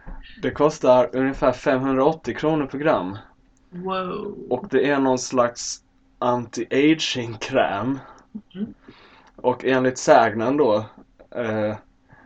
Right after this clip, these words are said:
Speaker 1: så har typ en rymdfysiker tagit fram det här, eh, som fick, eh, ansiktet sönderbränt i en olycka. Och då la han tolv år på sitt liv och lyckades blanda ihop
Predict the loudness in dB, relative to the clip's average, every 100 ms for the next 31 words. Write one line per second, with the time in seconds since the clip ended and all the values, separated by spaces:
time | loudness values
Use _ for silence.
0 | -20 -10 -4 2 4 4 2 -2 -2 2
1 | 4 4 2 -2 -2 -2 -4 -4 2 4
2 | 4 2 2 4 6 6 6 4 0 -4
3 | -8 -6 -4 -6 -6 -6 -8 -8 -10 -2
4 | 2 2 0 -6 -6 -8 -8 -2 0 0
5 | -2 -4 -6 -8 -10 -6 -4 -2 -2 0
6 | 2 0 -2 -6 -6 -6 -14 -18 -18 -20
7 | -20 -16 -6 0 4 6 6 6 2 4
8 | 4 4 4 4 4 2 -4 -2 -2 -4
9 | -20 -20 -8 0 2 2 0 -2 -2 -2
10 | -2 0 0 2 0 -2